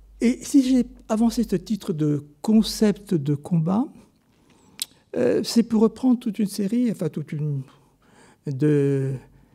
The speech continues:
détermination du concept dans la tradition philosophique. Euh, on dit concept souche, on dit concept fondamentaux.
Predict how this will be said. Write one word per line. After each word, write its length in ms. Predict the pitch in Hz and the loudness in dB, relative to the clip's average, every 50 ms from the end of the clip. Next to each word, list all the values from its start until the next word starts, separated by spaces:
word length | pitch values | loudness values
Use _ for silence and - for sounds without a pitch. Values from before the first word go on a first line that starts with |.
| _ _ _ _ | _ _ _ _
détermination 480 | 185 165 - 180 175 175 165 170 190 | 2 4 4 4 4 4 4 2 2
du 100 | 165 143 | 0 0
concept 600 | 139 - 156 139 143 - 196 185 185 - - - - | 0 -2 -4 -4 -2 0 -2 -2 -2 -4 -14 -12 -6
dans 120 | 180 147 | -2 -2
la 40 | 135 | -2
tradition 280 | - - 143 - 165 135 | 0 0 0 0 0 -2
philosophique. 720 | - 139 120 120 120 - - 202 214 214 - - - - _ _ _ _ _ _ _ - - _ _ _ _ 143 | -2 -2 -2 -2 -6 -4 -2 -2 -2 -2 -4 -10 -20 -20 _ _ _ _ _ _ _ -20 -20 _ _ _ _ -2
Euh, 260 | 135 131 131 127 127 | 0 2 2 2 2
on 100 | 135 147 | 2 0
dit 100 | 131 143 | 0 -2
concept 440 | - 156 135 - 156 - - - 139 | -4 -4 -2 -2 -2 -2 -2 -4 -4
souche, 640 | - - - 156 147 160 - - - - - - _ _ _ _ _ _ _ | -4 -6 -6 -6 -6 -6 -8 -10 -16 -18 -20 -20 _ _ _ _ _ _ _
on 140 | - 156 156 | -2 -2 -2
dit 200 | 139 135 160 165 | 0 0 -2 -2
concept 720 | - - 165 147 147 139 - - 151 147 143 - - - 131 | -2 -4 -4 -4 -4 -6 -4 -4 -4 -4 -4 -6 -8 -8 -8
fondamentaux. 1000 | - - - 180 156 143 151 151 151 147 143 143 - - - 139 147 - - | -8 -4 -2 0 2 2 2 2 2 0 0 -4 -4 -6 -4 -4 -4 -4 -6